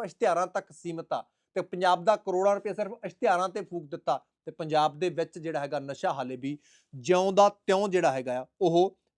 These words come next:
ਚੱਲ ਰਿਹਾ ਹੈ। ਤੁਹਾਨੂੰ ਨਹੀਂ ਲੱਗਦਾ ਕਿ ਪੰਜਾਬ ਪੁਲਿਸ ਦਾ ਕੰਮ ਇਹ ਹੈ ਕਿ ਨਸ਼ਾ ਜਿੱਥੇ ਵਿਕਦਾ ਉੱਥੇ ਨਸ਼ਾ, ਅਹ, ਨੂੰ ਜਿਹੜਾ ਹੈਗਾ ਉਹ ਬੰਦ ਕੀਤਾ ਜਾਵੇ, ਨਸ਼ਾ ਜੋ ਵੇਚਦੇ ਆ ਉਹਨਾਂ ਨੂੰ ਫੜ ਕੇ ਜੇਲ੍ਹਾਂ ਦੇ ਵਿੱਚ ਸੁੱਟਿਆ ਜਾਵੇ? ਪਰ ਨਹੀਂ ਭਾਈ,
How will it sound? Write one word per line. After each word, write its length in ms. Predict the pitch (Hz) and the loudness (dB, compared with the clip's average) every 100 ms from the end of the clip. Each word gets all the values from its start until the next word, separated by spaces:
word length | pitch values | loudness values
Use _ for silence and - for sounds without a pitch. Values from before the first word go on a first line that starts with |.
| - | -2
ਚੱਲ 200 | 185 135 | 0 0
ਰਿਹਾ 160 | 113 | -8
ਹੈ। 60 | - _ _ _ _ _ | -20 _ _ _ _ _
ਤੁਹਾਨੂੰ 160 | 196 208 | 2 4
ਨਹੀਂ 100 | 233 | 4
ਲੱਗਦਾ 240 | 240 247 | 4 2
ਕਿ 120 | 240 | 0
ਪੰਜਾਬ 360 | 220 208 202 202 | -2 2 4 4
ਪੁਲਿਸ 200 | 220 190 | 0 0
ਦਾ 160 | 226 | 0
ਕੰਮ 300 | 226 214 196 | 0 -2 -2
ਇਹ 160 | 202 233 | -2 0
ਹੈ 80 | 226 | -2
ਕਿ 380 | _ _ - 196 | _ _ -6 0
ਨਸ਼ਾ 260 | 190 202 | 2 2
ਜਿੱਥੇ 280 | 196 196 220 | 0 -4 -4
ਵਿਕਦਾ 280 | 196 175 208 | -4 -2 -2
ਉੱਥੇ 220 | 208 220 | 0 -4
ਨਸ਼ਾ, 500 | 180 156 190 196 202 - | -4 2 4 4 4 2
ਅਹ, 180 | 165 160 | 2 2
ਨੂੰ 220 | 156 185 | -2 -4
ਜਿਹੜਾ 200 | 165 185 | 0 2
ਹੈਗਾ 160 | 185 202 | 2 0
ਉਹ 60 | 190 | 0
ਬੰਦ 260 | 151 151 | -2 -4
ਕੀਤਾ 300 | 151 175 175 | -10 -6 -4
ਜਾਵੇ, 240 | 170 170 180 _ _ _ _ | -4 -6 -10 _ _ _ _
ਨਸ਼ਾ 260 | 156 160 202 | -6 2 2
ਜੋ 180 | 202 214 | 4 2
ਵੇਚਦੇ 380 | 180 180 180 208 | 2 0 -2 -4
ਆ 40 | |
ਉਹਨਾਂ 140 | 208 | -2
ਨੂੰ 140 | 220 196 | -6 -4
ਫੜ 220 | - 175 | -2 -2
ਕੇ 280 | - 208 220 _ _ 135 | -2 -6 -6 _ _ -2
ਜੇਲ੍ਹਾਂ 300 | 175 233 254 | 2 4 2
ਦੇ 100 | 220 | 0
ਵਿੱਚ 160 | 156 | -6
ਸੁੱਟਿਆ 260 | - 120 117 | -12 -16 -16
ਜਾਵੇ? 200 | 113 120 _ _ | -16 -20 _ _
ਪਰ 120 | 147 | -8
ਨਹੀਂ 220 | 135 147 165 | -8 -12 -12
ਭਾਈ, 200 | 117 | -16